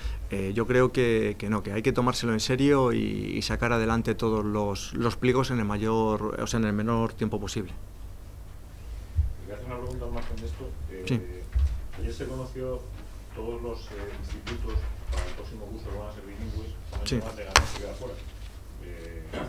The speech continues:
Speaker 2: no va a haber un nuevo instituto bilingüe en la ciudad.
Speaker 1: Ujú. Sí, estuve
Speaker 2: Hay
Speaker 1: viéndolo.
Speaker 2: un montón que crecen en, en todas las comunidades. Me gustaría saber la opinión, mm, del Partido Popular.
Speaker 1: Pues, desde un punto de vista, como vecino de Leganés, me da, me da, me da rabia. Me da rabia, ¿no?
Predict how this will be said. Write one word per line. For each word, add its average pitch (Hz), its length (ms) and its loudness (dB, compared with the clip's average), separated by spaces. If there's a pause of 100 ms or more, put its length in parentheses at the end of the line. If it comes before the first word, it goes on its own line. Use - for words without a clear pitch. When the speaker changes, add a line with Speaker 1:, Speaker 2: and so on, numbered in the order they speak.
(200)
Speaker 2:
no 104 80 -8
va 104 60 -6
a - 40 -4
haber 104 100 -4
un 104 140 -8
nuevo 104 160 -6
instituto 98 400 -4
bilingüe 95 320 -6
en - 60 -6
la - 80 -8
ciudad. 127 280 4
Speaker 1:
Ujú. 131 80 -2 (260)
Sí, - 120 10
estuve 131 220 8
Speaker 2:
Hay 117 60 6
Speaker 1:
viéndolo. 110 280 6
Speaker 2:
un 98 100 -8
montón 110 200 -6
que 98 60 -6
crecen - 380 4
en, 98 60 -2 (200)
en - 80 -10
todas 95 160 -8
las 90 80 -10
comunidades. 98 260 -10 (100)
Me - 60 -12
gustaría 120 260 -6
saber 147 160 -4
la 139 80 -4
opinión, 131 320 -4
mm, - 1120 -10
del - 160 -12
Partido - 240 -8
Popular. 107 220 -8 (1300)
Speaker 1:
Pues, 127 560 8 (240)
desde 135 260 10
un 165 100 10
punto 208 240 10
de 196 80 12
vista, 175 720 8 (320)
como 131 200 8
vecino 170 260 8
de 190 80 10
Leganés, 175 240 8
me 151 140 8
da, 143 180 8
me 123 220 2
da, - 200 -2
me 117 200 4
da 143 120 10
rabia. 110 440 4 (680)
Me 120 100 2
da 135 140 8
rabia, 104 320 4
¿no? 165 160 2